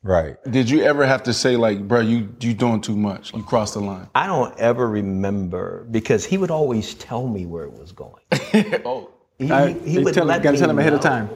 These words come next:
Speaker 3: He would. He would let me know what he was trying to accomplish. And honestly, I, that's the cloth I'm cut from.
Speaker 2: Okay, so let me ask you a question. What was he trying to accomplish with the gold? During, you wasn't coaching him at that time, the gold jacket?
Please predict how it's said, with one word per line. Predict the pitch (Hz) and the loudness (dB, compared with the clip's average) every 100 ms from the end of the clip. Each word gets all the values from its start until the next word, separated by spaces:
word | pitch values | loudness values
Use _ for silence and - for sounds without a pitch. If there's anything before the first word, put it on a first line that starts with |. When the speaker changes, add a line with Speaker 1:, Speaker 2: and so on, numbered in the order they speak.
| - | -10
Speaker 3:
He | 139 151 | -4 -2
would. | 160 233 165 | 0 -2 0
He | 127 | 0
would | 156 143 | 0 2
let | 151 151 | 2 0
me | 147 139 | -2 0
know | 131 131 | 0 0
what | 120 151 | 0 0
he | 147 156 | 0 -2
was | 123 110 | -2 -6
trying | - 123 120 | -4 -4 -4
to | 110 | -6
accomplish. | 90 - 127 123 - 95 - _ _ _ | -8 -4 -4 -4 -12 -16 -18 _ _ _
And | 101 113 | 0 2
honestly, | 190 220 214 233 294 - - | 2 0 -4 -6 -6 -10 -10
I, | - - - 117 _ | -10 -10 -16 -16 _
that's | - 160 - | -2 -2 -4
the | |
cloth | - 160 - 151 | -2 -2 0 -2
I'm | 220 | -2
cut | - 98 - | -2 -4 -4
from. | - - - - | -14 -16 -20 -6
Speaker 2:
Okay, | 151 170 180 | -2 2 2
so | 180 185 | 2 4
let | 190 | 4
me | 208 | 6
ask | 196 | 4
you | 190 | 2
a | |
question. | 214 208 175 | 2 0 2
What | 208 | 2
was | 220 | 4
he | 202 202 | 2 0
trying | 196 185 | -2 -2
to | |
accomplish | - 185 170 160 | -2 0 0 -2
with | 160 151 | -8 -6
the | |
gold? | 147 165 156 131 | 0 0 0 -6
During, | 170 165 | -6 -4
you | 202 | -2
wasn't | 208 165 143 131 | 0 0 -2 -6
coaching | 165 147 135 | -8 -8 -8
him | 123 | -10
at | 113 | -8
that | 113 | -10
time, | 123 110 | -8 -10
the | 107 | -2
gold | 135 139 | -2 -2
jacket? | 123 151 180 - | -2 -2 -2 -10